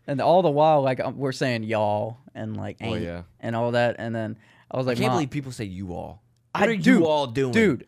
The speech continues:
Speaker 1: okay, bro. Someone
Speaker 2: It takes
Speaker 1: messaged me.
Speaker 2: so much more time. What are
Speaker 1: S-,
Speaker 2: you all
Speaker 1: someone
Speaker 2: doing?
Speaker 1: messaged me and spelled it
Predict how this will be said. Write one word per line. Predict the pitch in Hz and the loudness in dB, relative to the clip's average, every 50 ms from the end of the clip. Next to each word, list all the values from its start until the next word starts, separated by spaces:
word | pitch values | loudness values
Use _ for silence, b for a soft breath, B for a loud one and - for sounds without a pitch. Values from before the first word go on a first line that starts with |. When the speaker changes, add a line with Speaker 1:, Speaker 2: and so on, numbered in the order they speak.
| _ - | _ -6
Speaker 1:
okay, | 139 135 - 143 120 92 | -6 -4 -4 -6 -8 -8
bro. | - - - 95 - - | -8 -10 -10 -12 -12 -12
Someone | - - - - - 143 165 190 214 - 202 185 - - - | -14 -16 -8 -4 -4 -2 -2 -2 -4 -6 -6 -8 -10 -12 -14
Speaker 2:
It | - - - 131 127 135 | -12 -10 -6 -4 -4 -2
takes | 156 151 131 123 120 | -2 -2 -4 -4 -6
Speaker 1:
messaged | 107 117 113 | -6 -6 -4
me. | 107 | -2
Speaker 2:
so | 107 147 143 143 | -2 -2 -2 -2
much | 143 143 139 - | -4 -6 -8 -8
more | 147 139 131 | -8 -8 -8
time. | - 151 151 131 113 | -8 -10 -10 -6 -6
What | 123 165 | -4 -4
are | 180 | -4
Speaker 1:
S-, | 170 143 131 | -4 -4 -2
Speaker 2:
you | 147 143 123 123 | 0 0 2 2
all | 120 117 107 101 | 2 0 0 0
Speaker 1:
someone | - 170 180 202 196 - | 0 0 0 0 0 -2
Speaker 2:
doing? | 135 135 | 0 0
Speaker 1:
messaged | 139 151 - 151 135 120 117 | 0 0 0 -6 -10 -8 -8
me | 123 123 120 120 113 - - | -6 -6 -6 -6 -8 -10 -10
and | - 120 123 127 123 123 - _ _ _ _ _ _ | -10 -8 -6 -6 -8 -8 -10 _ _ _ _ _ _
spelled | - - - - - - - - 143 135 135 131 120 110 | -16 -14 -14 -12 -14 -14 -6 -4 -2 0 0 -2 -2 -4
it | 107 98 - | -6 -8 -8